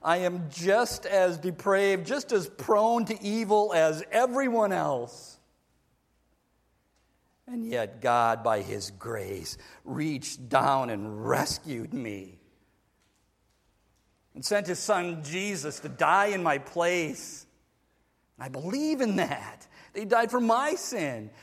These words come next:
and he was raised to new life, so that I too can be raised to new life. And my response is to believe, and my response is to remain,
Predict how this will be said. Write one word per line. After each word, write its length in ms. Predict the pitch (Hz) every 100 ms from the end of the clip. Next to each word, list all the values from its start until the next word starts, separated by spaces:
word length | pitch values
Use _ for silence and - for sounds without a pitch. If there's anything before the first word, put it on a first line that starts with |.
| -
and 80 | 185
he 60 |
was 180 | 175 160
raised 500 | 156 185 226 254 226
to 100 | 214
new 160 | 190 185
life, 320 | 180 175 170
so 80 | 208
that 100 | 196
I 200 | 247 294
too 280 | - 339 349
can 180 | 359 339
be 120 | 302
raised 380 | 277 254 226 -
to 80 |
new 220 | 240 220 208
life. 540 | 190 170 160 139 - - - -
And 120 | 196
my 120 | 185
response 800 | 180 175 170 - 175 190 185 -
is 140 | 175
to 120 | 151 143
believe, 840 | 151 151 160 190 202 151 120 110 - - -
and 180 | 147 123
my 140 | 123
response 800 | 110 101 - - 120 117 113 -
is 200 | 113 101
to 240 | - 143 92
remain, 680 | 107 98 113 - 117 104 -